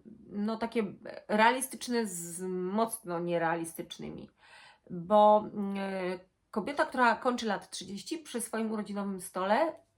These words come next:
spotyka nieżyjącego ojca, wykładowcę ze studiów, nieżyjącą też już gwiazdę hollywoodzką, zdaje się, że Audrey Hepburn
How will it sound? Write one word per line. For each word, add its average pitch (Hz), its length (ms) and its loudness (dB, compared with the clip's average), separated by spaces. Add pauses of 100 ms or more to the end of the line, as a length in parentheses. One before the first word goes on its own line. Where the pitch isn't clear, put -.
(300)
spotyka - 720 -6 (720)
nieżyjącego 233 720 -2
ojca, 196 720 -2 (340)
wykładowcę 226 560 -2
ze 233 140 -6
studiów, 190 800 -4 (880)
nieżyjącą 247 1040 0
też 240 220 0
już 208 180 -4
gwiazdę 202 540 0
hollywoodzką, 180 800 -2
zdaje 196 260 0
się, 196 160 -8
że 185 100 -4
Audrey 180 300 -4
Hepburn 185 560 -4